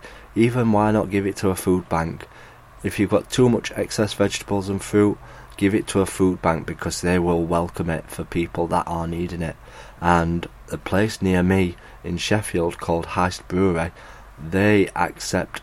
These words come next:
fruit and they will give you beer in return. So watch this space. I'm gonna grow so much fruit next year. It'll see me through summer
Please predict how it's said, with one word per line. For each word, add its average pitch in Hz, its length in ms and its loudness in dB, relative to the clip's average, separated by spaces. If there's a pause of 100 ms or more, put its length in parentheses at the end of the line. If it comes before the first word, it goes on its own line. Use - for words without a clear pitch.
fruit 104 680 2 (260)
and 87 220 0
they 92 120 2
will 95 160 0
give 90 180 -4
you 95 120 0
beer 92 320 2
in 90 220 0
return. 90 540 0 (320)
So 87 360 0
watch 92 300 4
this 90 140 -6
space. 87 480 -4
I'm 82 260 0
gonna 85 140 -2
grow 80 300 -4
so 104 380 4
much 90 220 0
fruit 95 320 4
next - 340 -8
year. 85 200 2 (400)
It'll 87 300 2
see 101 360 2
me 92 140 2
through 90 580 2
summer 90 560 -2